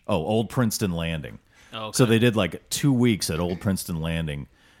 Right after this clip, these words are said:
Speaker 1: and then on their off days, they would go in and they would record this stuff. And so it was just kinda like they were continuing the gig. They were keeping it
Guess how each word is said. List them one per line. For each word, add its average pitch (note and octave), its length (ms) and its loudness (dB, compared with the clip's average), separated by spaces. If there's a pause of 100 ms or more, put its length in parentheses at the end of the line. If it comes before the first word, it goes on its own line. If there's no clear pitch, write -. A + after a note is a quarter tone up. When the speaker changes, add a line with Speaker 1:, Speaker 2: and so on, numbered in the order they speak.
Speaker 1:
and F#2+ 140 0
then F2+ 140 2
on F2 200 2
their E2 180 0
off G2 260 2
days, D2 300 -4
they E2 80 -4
would C#2+ 140 -8
go E2 220 -2
in D#2 80 -4
and C#2+ 240 -8
they D#2 100 -4
would C#2+ 180 -8
record F2 480 -2
this B1+ 160 -10
stuff. - 480 -14 (920)
And F2+ 180 -2
so D#2 460 0
it G2 80 -4
was E2+ 140 -2
just - 220 -4
kinda F#2 220 0
like D2+ 240 -4
they E2 100 -4
were D2 120 -6
continuing D#2 760 -6
the D2+ 80 -10
gig. C#2 460 -6
They D#2 80 -10
were C#2 100 -10
keeping E2+ 420 -6
it C#2+ 180 -10